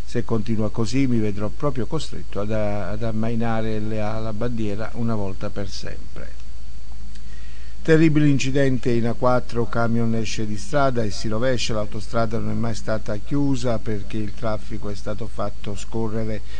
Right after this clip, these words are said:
sulla corsia di sorpasso, mentre quella centrale e quella di marcia lenta erano occupate dai mezzi di soccorsi, autista miracolosamente illeso.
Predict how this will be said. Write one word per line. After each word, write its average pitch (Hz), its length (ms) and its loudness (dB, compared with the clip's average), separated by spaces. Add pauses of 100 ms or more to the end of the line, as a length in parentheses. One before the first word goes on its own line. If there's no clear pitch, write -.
(220)
sulla 113 400 2
corsia 110 560 0
di 107 100 0
sorpasso, 131 720 2
mentre 110 420 2
quella 110 320 0
centrale 113 640 0
e 101 60 -2
quella 110 300 0
di 127 100 0
marcia 104 480 0
lenta 110 560 0 (320)
erano 127 400 2
occupate 110 640 0
dai 110 200 0
mezzi 113 360 0
di 107 120 0
soccorsi, 98 720 0
autista 117 840 0
miracolosamente 120 1120 0
illeso. - 440 0